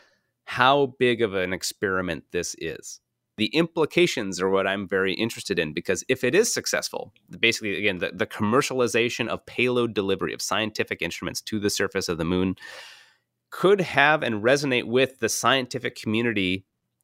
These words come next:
for decades going forward, and not just at the moon, but at other planets. And likewise, a, a failure will really test the resolve of nasa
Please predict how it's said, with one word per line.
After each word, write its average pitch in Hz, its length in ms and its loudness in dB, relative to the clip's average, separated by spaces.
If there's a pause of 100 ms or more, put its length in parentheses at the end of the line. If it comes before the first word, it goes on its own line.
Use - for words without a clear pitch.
(180)
for 135 480 2
decades 127 460 0
going 110 260 0
forward, 113 300 0
and 85 100 -4
not 98 180 -2
just 117 160 -4
at 107 100 -2
the 104 60 -6
moon, 104 220 -2
but 101 100 2
at 92 180 0
other 92 340 -2 (200)
planets. - 500 -4 (400)
And 107 180 0
likewise, 123 540 6 (300)
a, 104 120 -2 (100)
a 107 40 0
failure 117 680 2 (120)
will 113 220 2
really 160 400 2
test - 500 -2
the 123 80 -2
resolve 104 920 -2 (540)
of 95 240 0
nasa 92 540 0